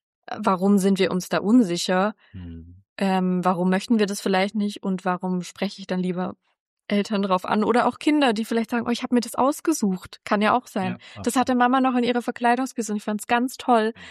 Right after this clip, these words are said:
Speaker 1: Und dann aber an Eltern zu appellieren oder dann spätestens in der Kita, hey, aber dann muss man auch drüber sprechen, woher
Speaker 2: Ja.
Speaker 1: kommt diese, in dem Fall jetzt Verkleidung, aber für viele Menschen war's einfach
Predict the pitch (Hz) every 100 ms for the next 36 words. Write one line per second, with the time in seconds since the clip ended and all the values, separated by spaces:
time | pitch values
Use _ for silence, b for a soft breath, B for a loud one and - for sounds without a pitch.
0 | B B 202 208 208 202 196 196 185 196
1 | 208 220 - 208 214 208 214 214 208 202
2 | 196 185 - 190 190 - 185 196 185 175
3 | 214 214 202 196 B B B B - 220
4 | 208 190 185 180 180 185 180 165 190 180
5 | 180 - 202 202 190 185 190 196 180 202
6 | 220 - 185 - 196 185 _ 214 208 208
7 | 208 208 180 180 - 190 - 202 220 196
8 | 208 208 190 190 185 - 190 - 196 185
9 | 185 180 180 175 180 - 185 - 170